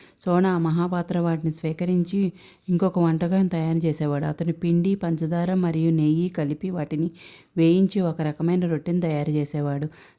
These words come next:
సాయంత్రం జగన్నాథ స్వామికి నైవేద్యం సమర్పించిన తర్వాత సోన మహా-, తను తయారు చేసిన మరో వంటకంతో వచ్చాడు. అతను గరుడ స్తంభం వెనక నిల్చొని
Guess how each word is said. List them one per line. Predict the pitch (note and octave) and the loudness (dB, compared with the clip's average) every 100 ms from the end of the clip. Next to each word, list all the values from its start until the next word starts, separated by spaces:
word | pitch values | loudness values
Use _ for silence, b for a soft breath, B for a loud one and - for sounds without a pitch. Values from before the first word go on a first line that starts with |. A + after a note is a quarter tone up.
| - | -6
సాయంత్రం | E3+ D#3 F3+ G3+ F3 | 0 2 2 2 2
జగన్నాథ | D#3 E3 F#3 F#3 | 2 2 2 0
స్వామికి | F3+ F3+ E3+ E3 | -2 -2 -2 0
నైవేద్యం | D#3 D3 E3+ E3 F#3 | 0 0 -2 -2 -2
సమర్పించిన | F3 D#3+ D#3+ D#3+ E3+ E3 E3 | 0 0 0 -2 -2 0 -2
తర్వాత | D#3 C#3+ D#3+ E3+ F3 F#3+ B B B _ | 0 -2 -2 -4 -2 -4 B B B _
సోన | F3 E3 F#3+ | 2 4 4
మహా-, | F3 D#3 F3 E3+ D#3+ B B B - E3+ F#3 | 2 0 0 -2 -4 B B B -8 -6 0
తను | F3+ F3 | 2 2
తయారు | E3+ E3 D#3+ F3+ | 2 0 2 2
చేసిన | G3 F#3+ F#3+ | 0 -2 0
మరో | E3+ D#3 D#3+ | 0 2 0
వంటకంతో | D3+ D#3 E3+ F#3+ F3+ F#3 | 0 -2 0 0 0 0
వచ్చాడు. | E3+ D3 E3 D3+ | -2 -2 -4 -2
అతను | D3+ D3+ D#3+ D3+ | -4 -2 0 0
గరుడ | D3+ D#3+ | 0 -2
స్తంభం | F3 F#3+ F#3+ F#3+ | -4 -2 0 2
వెనక | F3 E3 F3+ | 0 0 2
నిల్చొని | E3 D3+ D3+ E3+ F#3+ | 2 2 0 0 0